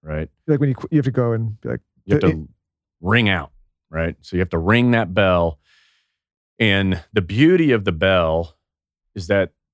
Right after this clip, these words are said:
Speaker 1: the bell doesn't care about you. The bell doesn't know who you are. The bell isn't gonna look at you in kind of like a, "Are you sure?"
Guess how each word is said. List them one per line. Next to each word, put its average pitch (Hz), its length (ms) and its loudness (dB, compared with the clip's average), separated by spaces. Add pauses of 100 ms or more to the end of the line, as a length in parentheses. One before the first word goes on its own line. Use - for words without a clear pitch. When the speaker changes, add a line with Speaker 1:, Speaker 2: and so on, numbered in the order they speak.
Speaker 1:
the 98 60 -10
bell 113 300 2
doesn't 107 440 -2 (680)
care 117 480 -2
about 113 300 -2
you. 117 360 -2
The 92 60 -14
bell 95 240 0
doesn't 92 280 -2
know 95 180 0
who 104 180 -6
you 92 240 -4
are. 90 400 -2 (500)
The 90 60 -14
bell 107 640 0
isn't 113 280 -2
gonna 104 200 -2
look 107 280 -2
at 123 80 -4
you 147 280 0
in 104 120 -2
kind 110 220 -2
of 101 80 -4
like 104 220 0
a, 87 180 -2 (100)
"Are 90 140 -8
you 92 200 -2
sure?" 107 640 -2